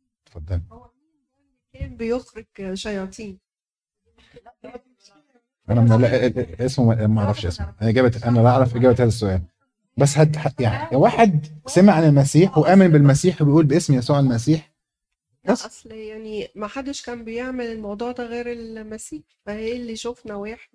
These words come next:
Speaker 2: بيعمل كده، ما دي غريبة شوية.
Speaker 1: آه، هقول لك على حاجة، هي، هو سؤالك حلو، بس هي، هي بره شوية الموضوع. في أعمال الرسل قصة مشابهة لكده، في، آه، سبع إخوة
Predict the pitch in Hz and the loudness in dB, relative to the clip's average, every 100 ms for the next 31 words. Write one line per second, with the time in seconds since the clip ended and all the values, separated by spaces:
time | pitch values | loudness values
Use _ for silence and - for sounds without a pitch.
0 | _ _ _ _ _ _ 220 226 214 - | _ _ _ _ _ _ -16 -14 -16 -16
1 | 233 208 202 202 196 226 233 262 233 - | -16 -16 -18 -18 -14 -14 -12 -12 -12 -14
2 | 196 196 _ 208 220 _ _ _ _ _ | -12 -12 _ -20 -20 _ _ _ _ _
3 | _ _ _ _ _ _ _ 110 101 101 | _ _ _ _ _ _ _ -2 -2 -2
4 | 101 - - 180 156 117 156 131 120 117 | -4 -6 0 2 2 2 2 4 2 2
5 | 117 151 151 - - 147 123 - 131 123 | 4 4 4 0 0 0 0 0 0 2
6 | 120 131 113 123 113 110 110 113 - _ | 2 2 2 4 4 4 2 0 -8 _
7 | _ _ _ - 196 127 156 151 156 160 | _ _ _ -2 0 4 6 6 4 2
8 | 151 160 135 123 117 127 110 110 95 95 | 0 0 2 2 2 2 2 2 0 -2
9 | 127 123 113 117 - 101 98 92 92 - | -2 0 0 -4 -10 -6 -4 -4 -6 -8
10 | - 123 107 95 - 123 - 135 156 | -6 -4 -2 -4 -8 -10 -2 -2 -2